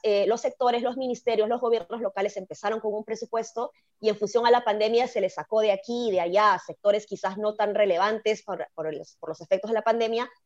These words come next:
para transferirle más a educación, a salud, por supuesto, a gobiernos locales, inclusive para las canastas, etcétera, ¿no? Entonces, primero, eh, hay que ten-, hay que saber que este es un presupuesto de apertura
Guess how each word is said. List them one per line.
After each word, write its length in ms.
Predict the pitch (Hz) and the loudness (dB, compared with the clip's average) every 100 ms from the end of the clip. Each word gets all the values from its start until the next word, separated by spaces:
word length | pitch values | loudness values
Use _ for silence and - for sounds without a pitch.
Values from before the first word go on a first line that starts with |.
| _ - | _ 2
para 220 | 233 240 | 6 6
transferirle 600 | 240 226 220 202 208 214 | 6 0 0 0 4 4
más 260 | 202 208 143 | 4 0 6
a 240 | 196 202 | 6 8
educación, 680 | 185 170 160 156 - 180 180 165 | 4 -2 -4 -8 0 6 6 4
a 80 | 160 | -6
salud, 440 | 156 139 180 175 - | -6 -4 -2 -2 -4
por 100 | 160 | -10
supuesto, 600 | 151 - 165 - 180 175 | -8 -6 -6 0 2 2
a 80 | 160 | 2
gobiernos 340 | 151 160 170 | -2 -2 -4
locales, 480 | 175 147 160 156 147 | -6 -4 -4 -4 -8
inclusive 560 | 147 139 147 - 156 151 | -16 -16 -18 -8 -6 -4
para 140 | 147 | -6
las 120 | 143 | -8
canastas, 800 | - 135 143 147 147 _ - - | -12 -10 -8 -8 -12 _ -20 -20
etcétera, 400 | - - - _ 147 | -20 -20 -20 _ -12
¿no? 100 | 165 | -6
Entonces, 460 | - 175 202 202 - - - 349 _ - | -2 2 2 0 -10 -20 -20 -20 _ 2
primero, 320 | 202 254 294 403 - - | 4 8 8 6 2 2
eh, 160 | 202 | 4
hay 120 | 160 - | 4 2
que 80 | |
ten-, 180 | 247 226 | 2 0
hay 120 | 214 208 | 2 4
que 240 | 226 220 | 4 2
saber 420 | - 196 233 269 | 0 6 6 6
que 160 | 262 220 | 4 2
este 140 | 214 | 2
es 80 | 208 | -4
un 60 | 226 | -10
presupuesto 480 | 208 202 208 208 233 | -12 -14 -10 -6 -2
de 80 | |
apertura 440 | 254 302 285 277 | 0 0 4 4